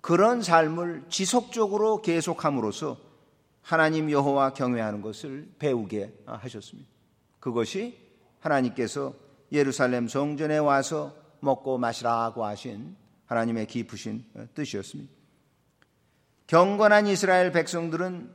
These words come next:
일 년에 세 차례 성전에 가서 절기를 지켰고 최소한 한 번은 십일 조를 드릴 때에는 온 가족이 여호와의 전에 가서 지켰습니다.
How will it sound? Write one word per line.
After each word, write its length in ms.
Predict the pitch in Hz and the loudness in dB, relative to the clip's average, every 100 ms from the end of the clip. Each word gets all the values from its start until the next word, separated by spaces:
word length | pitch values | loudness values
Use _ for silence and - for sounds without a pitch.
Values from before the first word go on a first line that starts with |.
| _ | _
일 200 | 151 165 | -4 0
년에 260 | 170 165 165 | 0 0 0
세 280 | 160 160 156 | -2 -4 -4
차례 360 | 143 123 104 - _ _ _ | -6 -6 -6 -14 _ _ _
성전에 540 | - 151 156 156 156 147 | -2 0 2 0 0 4
가서 480 | 120 123 156 156 - _ | 2 2 -4 -8 -14 _
절기를 460 | - 147 143 143 135 | -2 0 0 -4 -4
지켰고 680 | 147 123 117 - 113 139 _ _ _ | -8 -6 -10 -8 -12 -14 _ _ _
최소한 680 | - 202 214 208 202 196 185 | -4 0 0 2 2 2 -2
한 300 | - 208 165 | -4 -2 0
번은 340 | 120 143 113 - - - | 0 0 -4 -10 -20 -14
십일 380 | - 175 226 208 | -10 -4 -4 2
조를 260 | 233 233 | 2 2
드릴 240 | 175 156 143 | 0 0 0
때에는 400 | 131 120 147 156 | 0 0 -4 -2
온 460 | 151 185 247 254 | 6 6 6 2
가족이 520 | 220 151 139 135 151 - _ _ _ 160 | 4 2 2 -6 -10 -12 _ _ _ 4
여호와의 520 | 151 147 151 147 147 | 6 6 6 4 2
전에 280 | 139 135 120 | -2 -2 0
가서 420 | 113 123 120 - _ _ | -2 -2 -10 -14 _ _
지켰습니다. 600 | - 143 95 - 135 | -12 -8 -8 -10 -16